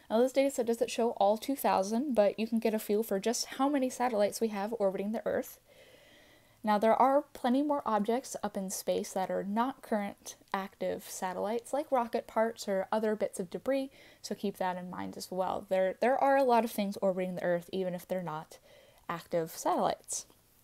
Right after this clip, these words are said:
So like I said, this is just a snapshot, and even with not full two thousand satellites, it's still a little crazy to look at. So we're not gonna be l-, taking a look at all of these satellites at the same time.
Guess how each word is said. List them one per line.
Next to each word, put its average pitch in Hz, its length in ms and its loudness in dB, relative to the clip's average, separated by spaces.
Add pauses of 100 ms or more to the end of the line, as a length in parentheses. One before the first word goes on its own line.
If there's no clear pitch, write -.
(680)
So - 140 -4
like 214 140 -2
I 208 80 0
said, 262 280 0
this 220 200 -2
is 185 80 -8
just 175 180 -4
a 180 60 -8
snapshot, 226 640 0 (420)
and 277 160 2
even 214 580 0
with 196 200 -2 (500)
not 196 380 0 (200)
full 190 300 4
two 196 220 -2
thousand 180 320 -4
satellites, 208 480 -2
it's - 100 -6
still - 180 -2
a 285 40 0
little 277 200 2
crazy 254 380 0
to 247 100 0
look 247 160 0
at. - 220 0 (1300)
So - 120 -4
we're 302 60 2
not 349 160 0
gonna 320 80 0
be 285 80 4
l-, 233 220 2
taking 240 320 2
a - 20 2
look 196 160 2
at 190 140 2
all 180 180 0
of 185 80 -6
these 214 160 -4
satellites 180 420 -2
at 196 120 -8
the - 100 -14
same 208 260 -4
time. 208 440 -8